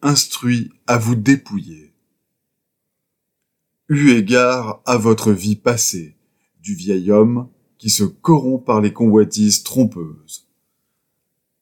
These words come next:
à être renouvelé dans l'esprit de votre intelligence, et à revêtir l'homme nouveau, créé selon Dieu dans une justice et une sainteté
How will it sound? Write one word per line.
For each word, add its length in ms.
à 160
être 260
renouvelé 880
dans 220
l'esprit 500
de 100
votre 260
intelligence, 1160
et 160
à 120
revêtir 960
l'homme 340
nouveau, 500
créé 480
selon 440
Dieu 420
dans 140
une 220
justice 920
et 60
une 180
sainteté 920